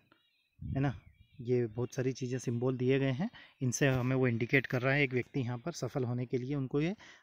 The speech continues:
दस नियमों से यदि वो चलता है तो बहुत ही अच्छे से सफलता प्राप्त कर सकता है। ठीक है, चलिए आज के वीडियो की शुरुआत करते हैं।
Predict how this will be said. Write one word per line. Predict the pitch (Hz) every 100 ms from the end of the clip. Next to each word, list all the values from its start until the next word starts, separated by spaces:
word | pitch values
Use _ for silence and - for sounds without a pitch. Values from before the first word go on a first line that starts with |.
| -
दस | 120 135 -
नियमों | 135 135 139
से | 147
यदि | 127 127
वो | 131
चलता | 113 104 135
है | 170 240 - -
तो | 131
बहुत | 113 120
ही | 127
अच्छे | - 127
से | 147
सफलता | - - 123 127
प्राप्त | 120 -
कर | 117
सकता | 104 - - 98
है। | 101 92 _ - - -
ठीक | 147 165
है, | 214 _ - - -
चलिए | 117 104 104
आज | 107 123
के | 135
वीडियो | 127 131
की | 127
शुरुआत | 117 120 135
करते | 143 -
हैं। | 147